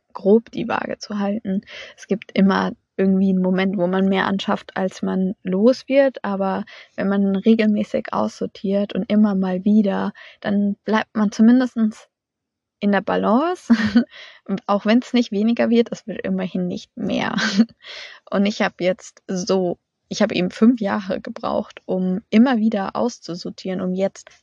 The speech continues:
alles in diesen kleinen Van zu stecken, was ich habe. Und ich hab immer noch vier Bananenkissen. Wobei, nee, es sind drei Bananenkisten. Und in diesen Kisten befinden sich hauptsächlich Fotoalben, <laughs> weil ich eine Zeit lang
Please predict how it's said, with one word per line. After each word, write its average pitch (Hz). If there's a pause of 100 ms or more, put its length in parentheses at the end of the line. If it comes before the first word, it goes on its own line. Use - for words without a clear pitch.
(140)
alles 233 (180)
in 190
diesen 190
kleinen 226
Van 233
zu -
stecken, 214
was 202
ich 196
habe. 208 (440)
Und 202
ich 202
hab 220
immer 226
noch 254
vier 196
Bananenkissen. 208 (640)
Wobei, 233
nee, 262
es 254
sind 254
drei -
Bananenkisten. - (420)
Und 202
in 214
diesen 240
Kisten 240
befinden 196
sich -
hauptsächlich -
Fotoalben, -
<laughs> 247
weil 190
ich -
eine 202
Zeit 202
lang 226